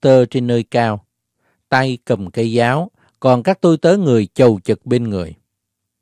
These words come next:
Sa-lơ nói cùng các tôi tớ chầu chực bên mình rằng, "Hỡi dân Benjamin hãy nghe, có phải con trai Isai sẽ ban cho hết thảy các ngươi những ruộng và vườn nho chăng? Các ngươi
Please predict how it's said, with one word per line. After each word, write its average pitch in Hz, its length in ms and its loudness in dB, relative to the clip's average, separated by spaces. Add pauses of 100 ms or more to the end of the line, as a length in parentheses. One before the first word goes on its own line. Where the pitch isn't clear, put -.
(880)
Sa-lơ 139 380 2
nói 143 240 2
cùng 120 240 -4
các 180 180 -2
tôi 156 160 0
tớ 170 180 0 (100)
chầu 127 320 4
chực - 220 -4
bên 147 300 -2
mình 101 200 -2
rằng, 90 300 -4 (1040)
"Hỡi 117 380 -2
dân 135 280 0
Benjamin 127 540 0
hãy 107 140 -6
nghe, 120 320 -2 (840)
có 202 100 4
phải 160 180 2
con 170 180 -4
trai 170 180 4
Isai 156 420 0
sẽ 147 160 2
ban 156 300 2
cho 156 160 4
hết 170 220 0
thảy 131 180 -4
các 175 160 -6
ngươi 165 220 0
những 139 220 -4
ruộng 113 360 2
và 113 100 0
vườn 113 280 0
nho 131 260 0
chăng? 135 280 -4 (880)
Các 202 180 -2
ngươi 180 140 2